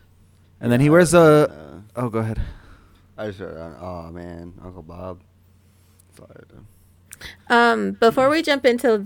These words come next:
Speaker 3: the s-, the funeral stuff, um, I forgot to tell you guys about the other deleted scene I saw. Um, so right after when he gets his arm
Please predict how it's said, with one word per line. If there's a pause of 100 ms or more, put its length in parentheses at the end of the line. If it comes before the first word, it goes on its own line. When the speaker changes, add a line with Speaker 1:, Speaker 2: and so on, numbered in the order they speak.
Speaker 3:
the
s-,
the
funeral
stuff, (520)
um,
I
forgot
to
tell
you
guys
about
the
other
deleted
scene
I
saw. (720)
Um,
so
right
after
when
he
gets
his
arm